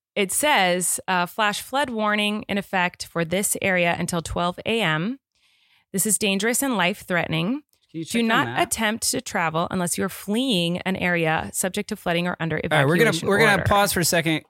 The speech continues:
Speaker 2: and come back with our
Speaker 1: Ooh, the
Speaker 2: next sponsor.
Speaker 1: drama.
Speaker 2: Bye.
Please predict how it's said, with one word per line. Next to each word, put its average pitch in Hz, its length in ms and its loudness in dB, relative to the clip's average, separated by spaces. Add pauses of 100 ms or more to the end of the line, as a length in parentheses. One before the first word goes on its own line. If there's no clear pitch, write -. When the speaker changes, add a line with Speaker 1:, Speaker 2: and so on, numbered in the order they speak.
(360)
Speaker 2:
and 135 240 2
come 135 140 2
back 139 160 4
with 127 140 2
our 131 80 6
Speaker 1:
Ooh, - 20 4
the 127 80 4
Speaker 2:
next 143 120 0
sponsor. 147 340 0
Speaker 1:
drama. 160 280 0 (220)
Speaker 2:
Bye. 131 440 -4